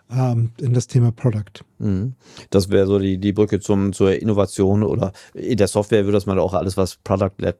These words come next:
Speaker 2: Growth ist, äh, mit reinbauen. Also wenn die Produkte eine inhärente Expansion in der Kundenbeziehung eingebaut haben.
Speaker 1: Genau, oder wenn sie sich einfach nur von den Features sozusagen differenzieren. Ne?
Speaker 2: Mhm.
Speaker 1: Du siehst einfach, es gibt einen Bedarf sozusagen an bestimmten Produktattributen, die ich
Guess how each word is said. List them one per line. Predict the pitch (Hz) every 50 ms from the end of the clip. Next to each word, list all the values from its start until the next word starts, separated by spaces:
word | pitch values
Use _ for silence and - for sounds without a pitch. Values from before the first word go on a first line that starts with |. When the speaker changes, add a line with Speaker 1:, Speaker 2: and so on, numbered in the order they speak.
| _ _
Speaker 2:
Growth | - - 98 92 95 95 -
ist, | 65 78 90 - -
äh, | - - - 92 90 92 92 92 98 - - - - -
mit | - - - -
reinbauen. | - 92 98 87 85 82 90 76
Also | 78 90 90 92
wenn | 92 92 95 92
die | 90 92
Produkte | 87 _ - - 90 95 95 - - 92
eine | 90 87 90 90
inhärente | - - 123 110 104 101 98 90 - 95 98 - 95 92 95 92 90 87 - - - _
Expansion | - 98 101 - - - 92 92 92 90 95 95 98 98 95 92 85 87 101
in | - - 98 90
der | 90
Kundenbeziehung | - - 104 92 92 87 90 87 - - 95 90 87 90 90 90 87 _ _ _ - _ _ - _ _ _ -
eingebaut | - 95 98 95 95 85 - 67 64 - -
haben. | - - - - 101 117 - _ - - _ _ _ - - - 143
Speaker 1:
Genau, | 185 185 208 170 135
oder | 127 131 143
wenn | 151 139 143 143
sie | 151
sich | 139 135 -
einfach | 160 156 156 135
nur | 127 139
von | - 156 143
den | 135
Features | - - 165 156 - 156 139
sozusagen | - 143 - - 123 131 135 131
differenzieren. | 120 120 - 131 127 - - - 170 139 110 98
Ne? | 95 143 151 131
Speaker 2:
Mhm. | 117 107 101
Speaker 1:
Du | 104 123 120
siehst | 104 131 156 156 -
einfach, | 156 143 131 135 139
es | 127 113 110
gibt | 139 135 -
einen | 120 110
Bedarf | 117 110 127 123 135 151 147
sozusagen | - 156 - - 143 139 135
an | 131 120
bestimmten | 117 - - 156 156 156
Produktattributen, | - - 127 143 151 - 151 135 - 135 120 110 143 139 139 127
die | 127
ich | 127 -